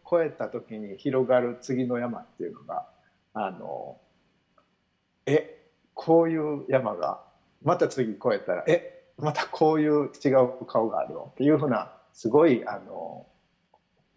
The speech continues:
自然に恵まれてるっていうか、あの、僕もいろいろね、ピレネーとか、あの、アルプスの方もこっちで行くんですけど、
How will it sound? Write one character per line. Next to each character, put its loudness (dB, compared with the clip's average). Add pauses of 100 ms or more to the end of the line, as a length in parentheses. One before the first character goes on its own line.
(360)
自 -8
然 2
に -2
恵 2
ま 2
れ -8
て -8
る -6
っ -8
て -8
い -2
う -8
か、 -4 (400)
あ -4
の、 -12
僕 0
も 2
い 0
ろ 6
い -4
ろ -8
ね、 -6 (240)
ピ 2
レ 2
ネ -10
ー -16
と -12
か、 -2 (340)
あ -8
の、 -12 (680)
ア 0
ル 0
プ -12
ス -16
の -10
方 -6
も -8
こ -4
っ -10
ち -8
で -2
行 -6
く -6
ん -8
で -10
す -14
け -4
ど、 -2